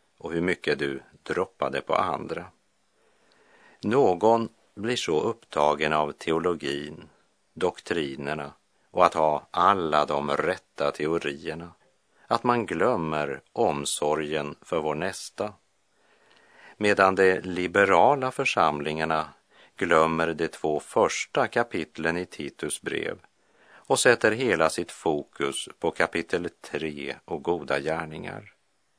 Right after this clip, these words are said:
Har inte församlingen insett nödvändigheten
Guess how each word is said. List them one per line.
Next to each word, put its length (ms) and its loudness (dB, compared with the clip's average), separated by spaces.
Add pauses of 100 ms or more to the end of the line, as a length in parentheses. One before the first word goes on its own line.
(760)
Har 220 8
inte 280 2
församlingen 920 2
insett 560 -2
nödvändigheten 1500 -4